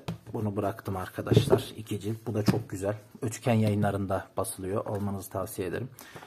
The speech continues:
Bunu da gene bir sahaftan almıştım. Yılmaz Öztuna, Ayvaz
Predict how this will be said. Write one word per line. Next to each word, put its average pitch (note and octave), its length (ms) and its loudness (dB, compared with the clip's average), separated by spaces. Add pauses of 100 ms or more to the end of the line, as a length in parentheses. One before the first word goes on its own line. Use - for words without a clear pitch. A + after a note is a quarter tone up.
(340)
Bunu D#3 140 4
da D3 60 10
gene C#3 240 10
bir C3+ 60 6
sahaftan B2+ 540 6
almıştım. G#2+ 500 2
Yılmaz A#2+ 340 6
Öztuna, A#2+ 580 4
Ayvaz A#2 760 4